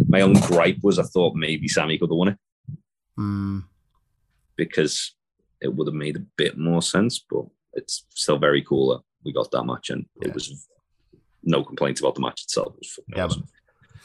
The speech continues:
Speaker 2: man.
Speaker 1: Uh, my low was, it was just a lot of, like, squash matches, wasn't it?
Speaker 2: There's a couple, wasn't there?
Speaker 1: Like, other than the tag match,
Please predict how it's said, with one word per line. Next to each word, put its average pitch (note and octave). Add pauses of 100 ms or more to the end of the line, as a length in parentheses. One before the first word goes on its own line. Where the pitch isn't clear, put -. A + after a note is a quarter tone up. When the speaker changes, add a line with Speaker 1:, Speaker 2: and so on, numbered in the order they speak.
(160)
Speaker 2:
man. G#2+
Speaker 1:
Uh, G2+ (100)
my G#2
low G#2+ (420)
was, F#2 (1200)
it -
was F#2
just -
a A#2+
lot F#2+
of, E2 (320)
like, C#2+ (500)
squash -
matches, G#2
wasn't F#2+
it? - (600)
Speaker 2:
There's -
a -
couple, E4
wasn't C#4
there? G2 (1040)
Speaker 1:
Like, C#3+ (580)
other C#3
than D3+
the D#3
tag G#2+
match, A#2